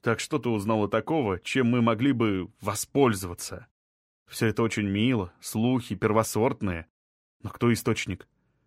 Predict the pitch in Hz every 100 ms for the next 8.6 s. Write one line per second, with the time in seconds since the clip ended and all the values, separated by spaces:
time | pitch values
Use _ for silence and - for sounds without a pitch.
0 | _ - 101 107 - 120 143 123 - 110
1 | - 147 143 117 107 123 107 107 117 104
2 | - _ _ _ _ _ - - - -
3 | - _ _ _ _ - - 120 113 107
4 | 98 113 135 175 - 107 98 - 143 107
5 | - 113 98 107 107 98 82 - _ _
6 | _ _ 175 - 196 165 147 113 123 135
7 | - 139 131 127 113 139 131 139 139 -
8 | 143 107 107 - 113